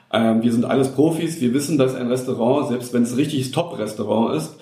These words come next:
nur etwa, äh, vierzig oder fünfundzwanzig Euro pro Quadratmeter erwirtschaften kann.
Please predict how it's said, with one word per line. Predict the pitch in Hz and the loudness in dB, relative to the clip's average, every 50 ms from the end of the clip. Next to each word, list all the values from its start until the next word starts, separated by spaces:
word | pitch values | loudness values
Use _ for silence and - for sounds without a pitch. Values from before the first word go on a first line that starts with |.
| - - - - - - - - | -20 -20 -20 -20 -20 -10 -2 2
nur | 123 135 139 143 139 139 135 135 - | 4 4 6 6 4 4 2 0 -2
etwa, | 131 135 - - 156 151 143 139 135 127 117 - - | -2 -2 -2 -2 -2 0 0 0 -2 -2 -4 -4 -2
äh, | - 123 123 123 120 117 117 113 | 2 4 4 4 4 2 0 -4
vierzig | 110 - - 156 160 - - 147 127 | -4 -2 -2 -2 0 -2 -2 -4 -4
oder | 117 110 | -4 -4
fünfundzwanzig | 107 - 147 135 147 139 135 - 139 131 127 123 117 - - | -2 -4 -4 -4 -4 -4 -4 -2 -4 -4 -4 -4 -4 -2 0
Euro | 123 143 147 - | 0 2 2 0
pro | - - 110 | 0 0 0
Quadratmeter | - - 107 - 107 107 - - 110 107 113 95 | 0 -2 -2 -2 -2 -2 0 -2 -2 -2 -2 -2
erwirtschaften | 101 101 104 104 107 - - 120 113 113 - - 117 | -2 -2 -2 -2 -2 -2 0 0 0 0 0 -2 -4
kann. | 113 - 123 117 127 156 160 160 | -2 2 2 4 4 4 2 -2